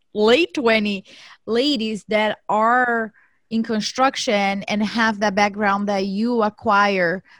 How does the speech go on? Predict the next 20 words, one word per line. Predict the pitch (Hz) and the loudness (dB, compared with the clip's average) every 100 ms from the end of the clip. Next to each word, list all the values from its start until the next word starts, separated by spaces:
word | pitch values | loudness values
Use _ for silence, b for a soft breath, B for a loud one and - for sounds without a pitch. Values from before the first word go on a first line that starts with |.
| b | b
by | 190 202 190 190 185 - _ _ _ - 190 | 4 6 6 2 -2 -8 _ _ _ -12 -6
being | 226 294 | -4 -2
in | 254 | -4
the | 208 | -4
business | 196 190 196 | -4 -6 -8
for | - 202 185 | -8 -6 -6
so | - 196 185 | -2 -2 0
long. | 180 180 170 156 165 160 b b b b b b b - - | 0 2 2 0 -4 -12 b b b b b b b -12 -4
And | 254 - | -4 -2
walk | 247 247 381 - | -2 2 0 -2
me | 427 | -8
through | - - 269 269 247 240 233 _ _ _ _ _ _ - - - _ - | -10 -6 0 2 4 2 -2 _ _ _ _ _ _ -20 -20 -20 _ -2
the | 220 | 2
knowledge | 214 214 214 233 220 190 185 | 4 4 4 4 2 -2 -2
that | 202 196 | 0 0
you | 185 | 0
acquire | 185 - 247 226 208 | -2 0 0 2 2
and | 196 208 | -2 -2
how | 202 233 254 247 233 226 220 | 0 2 4 4 4 2 0
getting | 196 226 226 220 | 2 2 2 0